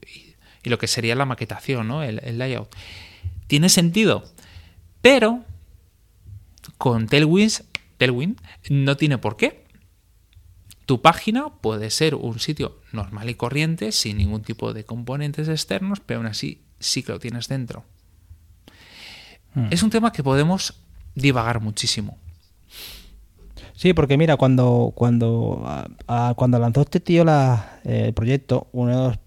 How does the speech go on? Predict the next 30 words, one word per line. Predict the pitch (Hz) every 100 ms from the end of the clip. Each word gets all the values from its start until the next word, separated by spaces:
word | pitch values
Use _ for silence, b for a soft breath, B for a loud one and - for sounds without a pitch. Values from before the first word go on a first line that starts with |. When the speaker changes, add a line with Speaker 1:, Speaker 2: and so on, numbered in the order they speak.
| _ _
Speaker 2:
primeros | 127 120 127 117 - -
posts | 127 123
que | 127
puso | 113 117 - 127
fue | 117
precisamente | 107 117 117 113 113 120 135 B B B B B B _ - _ -
explicar | 135 - 120 123
eso, | 120 - 101 - _
la | 113
separación | 110 113 117 123
de | 131
responsabilidades, | 131 143 123 135 127 139 151 143 143 139
cómo | - 120
se | 120
rompía, | 123 113 107 147 147 139 135 147 b b b b -
pero | 143 170
él | 214 269 - _ _ _ -
desarrolla | 135 123 156 185
bastante | 165 - 156 151 147
bien, | 160 147 - - - _ - - _ _
quizá | - 107 123
para | 123 123 120 120 117
el | 117 107
que | 110 107 104 - - _ _
esté | - - 113
muy | 113
convencido | 117 113 113 107 123 120
no | 104 104
lo | 113
hace | 120 - 127